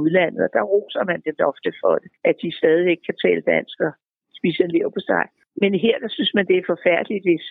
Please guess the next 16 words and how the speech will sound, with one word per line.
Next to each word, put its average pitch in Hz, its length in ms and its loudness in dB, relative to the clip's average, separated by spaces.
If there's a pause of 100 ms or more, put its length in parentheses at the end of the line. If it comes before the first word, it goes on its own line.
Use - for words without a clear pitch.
(120)
øh, 151 140 0 (380)
at 165 80 2
nogle 160 320 -4 (100)
palæstinenser, 175 760 0 (100)
de - 140 -8
helst - 200 -2
vil 180 100 2
være 160 240 2
sammen - 220 -2
med 95 160 -10
palæstinenser, - 720 -4 (420)
eller, 165 200 2 (420)
eller 151 140 4 (120)
pakistanere, 165 680 -2
helst - 180 -2
vil 175 100 2